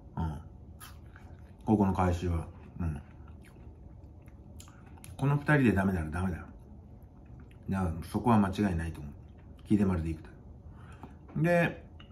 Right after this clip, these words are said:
右が、まあ、元気いっぱい、須貝。うん。まあ、だけど、関口が大体右やるね。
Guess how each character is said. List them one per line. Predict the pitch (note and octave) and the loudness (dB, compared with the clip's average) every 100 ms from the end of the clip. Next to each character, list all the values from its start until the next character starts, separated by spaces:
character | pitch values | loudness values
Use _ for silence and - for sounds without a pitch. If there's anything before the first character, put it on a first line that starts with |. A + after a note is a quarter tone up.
| - - | -10 6
右 | A2 A#2+ B2 | 10 10 10
が、 | A#2+ A#2+ A#2 - - - - - - - - - - - - - - | 10 10 10 6 -4 -18 -18 -18 -18 -18 -18 -18 -18 -18 -16 -16 -8
ま | C#3 C#3+ A#2 | -2 4 4
あ、 | F2 - - - - - - - | 2 -6 -16 -18 -18 -18 -16 -2
元 | G2+ A#2+ G#2 | 10 12 12
気 | G2 | 6
い | |
っ | E2 | 0
ぱ | - F2 E2+ | 0 0 0
い、 | - - - - - | -4 -12 -18 -18 -16
須 | - G#2 | -2 2
貝。 | E2+ - - - - | 2 -2 -10 -10 -4
う | |
ん。 | E2+ D2+ - - - - - - - - - - - - - - - - - - | -2 -2 -8 -18 -16 -16 -16 -18 -18 -18 -18 -18 -18 -18 -18 -18 -18 -18 -12 0
ま | C3+ | 4
あ、 | |
だ | F3 | 6
け | E3 | 6
ど、 | G2+ | 4
関 | B2 E3+ | 4 6
口 | G#3+ F#3+ | 8 8
が | G#2 | 6
大 | G2 F#2+ | 6 4
体 | G2 | 4
右 | F#2+ F#2+ | 4 4
や | F#2+ | 4
る | F#2 | 4
ね。 | G#2 - | 2 0